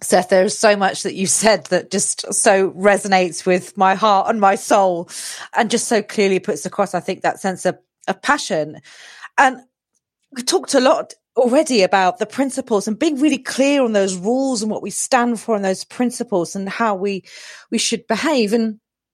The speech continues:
as the C E O of the I O I C, I spend a lot of my time talking to our members who are trying to handle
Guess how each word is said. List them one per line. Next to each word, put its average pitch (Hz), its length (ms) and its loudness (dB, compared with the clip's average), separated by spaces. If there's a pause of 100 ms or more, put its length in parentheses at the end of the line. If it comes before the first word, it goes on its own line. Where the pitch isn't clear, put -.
(300)
as 247 240 2
the 240 140 0
C 214 260 2
E 196 60 4
O 190 140 2
of 185 120 -2
the 185 140 2
I 175 140 4
O 175 80 2
I 175 80 2
C, 185 180 -2
I 180 40 4
spend 202 300 -2
a 190 60 -2
lot 185 200 -2
of 196 120 -8
my 180 120 0
time 175 320 -4
talking 180 420 -6
to 202 180 0
our 165 100 4
members 175 460 -2
who 185 80 -2
are 185 40 2
trying 220 320 -2
to 220 140 0
handle 180 640 -2